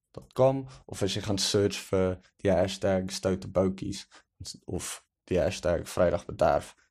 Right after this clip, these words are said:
dan sal jy my opkry. Maar in elk geval, toe het hierdie ou nou my begin follow op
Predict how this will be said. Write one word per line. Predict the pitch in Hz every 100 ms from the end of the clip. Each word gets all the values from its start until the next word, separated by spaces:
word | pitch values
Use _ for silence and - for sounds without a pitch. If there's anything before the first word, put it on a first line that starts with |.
| _
dan | 87
sal | - 92
jy | 85
my | 87 -
opkry. | - - 60 - - - - -
Maar | 104 107
in | 143
elk | 139 -
geval, | 107 - 76 - _ - _ _
toe | 120 123
het | 113
hierdie | 113
ou | 92 113
nou | 110
my | 107
begin | 95 - 98
follow | - 113 107 95
op | - _